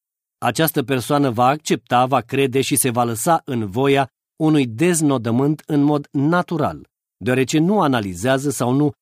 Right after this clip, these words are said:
intelectualizează prea mult. Acest tip de oameni ar putea fi în mod înăscut mai înclinat să accepte că un gând este o experiență potențială și să-l îmbrățișeze din punct de vedere emoțional,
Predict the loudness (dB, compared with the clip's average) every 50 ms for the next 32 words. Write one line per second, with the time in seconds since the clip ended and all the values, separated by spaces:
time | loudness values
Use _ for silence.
0 | _ _ -2 0 0 0 0 0 -2 -2 -2 -2 -2 -2 -2 -2 -2 -2 -2 0
1 | 0 0 0 -2 -2 -2 0 0 0 0 -4 -6 -10 _ -20 _ _ _ _ _
2 | _ _ _ _ _ _ -4 -4 -2 0 0 -2 0 0 -2 -2 -2 0 0 0
3 | 2 2 2 2 2 2 0 0 -2 -4 -4 -2 -2 -2 0 0 0 2 2 0
4 | 0 -2 -2 0 0 2 2 0 -2 -4 -4 -4 -4 -2 0 0 0 0 0 -2
5 | -2 -2 0 0 0 0 -2 -2 -2 -2 -2 -4 -6 -4 -2 -2 -2 -2 _ -6
6 | -6 -6 -4 -4 -2 -2 -2 -2 -2 -2 0 2 2 2 2 0 -4 -8 _ _
7 | -4 -4 -4 -2 -2 -4 -4 -4 -6 -6 -4 -2 -2 -2 -2 -2 -4 -6 -6 -6
8 | -4 -4 -4 -4 -2 0 0 0 0 -2 -4 -6 _ _ _ _ _ -4 -4 -2
9 | 0 0 0 0 0 0 0 0 2 2 0 -2 -2 -2 -4 -4 -2 -2 -2 0
10 | 0 0 0 0 -2 -2 -2 -2 -2 -2 -2 -2 -2 -2 -2 0 0 0 0 0
11 | 0 -2 -2 -2 -2 -2 -2 -4 -6 -10